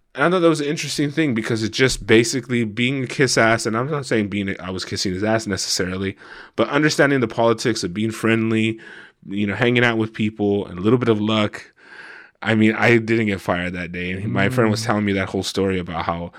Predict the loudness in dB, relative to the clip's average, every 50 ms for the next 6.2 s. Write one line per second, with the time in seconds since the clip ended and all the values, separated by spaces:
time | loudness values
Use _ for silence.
0 | -20 -20 -20 -20 _ -8 -4 2 4 6 6 6 6 6 4 4 2 -2 -4 -6
1 | -4 -4 -4 -4 -4 -4 -4 -2 -2 -4 -4 -6 -8 -10 -10 -12 -8 -6 -6 -6
2 | -4 -6 -6 -4 -4 -6 -6 -10 -14 -20 -20 -14 -10 -8 -6 -4 -4 -4 -4 -6
3 | -8 -10 -10 -10 -10 -8 -8 -8 -8 -10 -10 -10 -10 -10 -8 -8 -10 -10 -14 -16
4 | -18 -16 -14 -14 -14 -8 -4 -4 -2 -2 0 2 2 4 4 4 2 -2 -4 -6
5 | -8 -6 -4 0 2 4 4 4 4 0 -4 -8 -8 -8 -8 -6 -4 -2 0 2
6 | 2 2 2 2